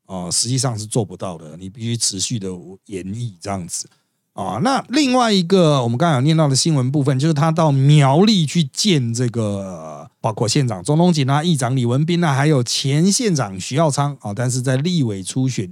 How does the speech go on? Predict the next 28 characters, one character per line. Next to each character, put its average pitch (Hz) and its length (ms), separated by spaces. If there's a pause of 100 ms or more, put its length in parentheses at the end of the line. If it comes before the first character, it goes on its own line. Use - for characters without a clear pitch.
意 160 120
外 139 160
落 135 240
败 110 300
啊， 78 120
哈。 98 220 (120)
那 269 280 (320)
这 262 320
个 143 1000
参 226 380
会 226 200
啊， 127 120
就 247 120
这 320 140
个 254 100
公 226 220
开 214 180
活 151 280
动 156 260
和 190 240
这 208 160
个 147 240
参 151 480
会 143 300
啊， 85 100
哈， 92 480
这 135 140
个 104 440